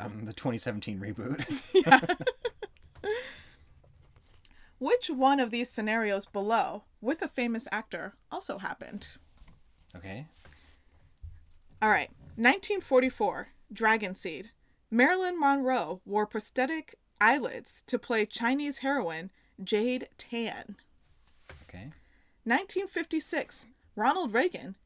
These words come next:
Speaker 2: in one of his last film roles as he transitioned into, into television, played a Japanese man named Sakini in The Tea House of the August Moon. Nineteen sixty-one, Breakfast at Tiffany's. Mickey Rooney plays a Japanese man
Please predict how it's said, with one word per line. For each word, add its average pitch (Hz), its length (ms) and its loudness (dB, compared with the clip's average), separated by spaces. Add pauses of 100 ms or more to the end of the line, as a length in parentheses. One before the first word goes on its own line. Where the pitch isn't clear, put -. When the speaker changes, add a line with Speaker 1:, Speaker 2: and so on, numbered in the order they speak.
Speaker 2:
in 214 120 0
one 233 160 2
of 208 100 -2
his 196 200 -2
last 208 380 -2
film 285 300 -2
roles 160 340 -6 (160)
as 208 140 -4
he 202 100 -4
transitioned 196 600 -4
into, 180 200 -10 (240)
into 208 200 -4
television, 208 680 -4 (320)
played 285 220 0
a 269 40 0
Japanese 359 540 0
man 196 260 0
named 196 300 -4 (100)
Sakini 277 640 -4 (320)
in 202 400 -2
The 202 140 -2
Tea 311 260 -2
House 349 320 -2
of 196 220 -4
the - 140 -4
August 233 340 0
Moon. 214 420 0 (580)
Nineteen 381 460 4
sixty-one, 339 800 -4 (440)
Breakfast 269 380 2
at 339 140 -2
Tiffany's. - 600 -6 (560)
Mickey 330 320 4
Rooney 214 600 0
plays 226 220 2
a 240 60 2
Japanese 277 580 2
man 185 380 -4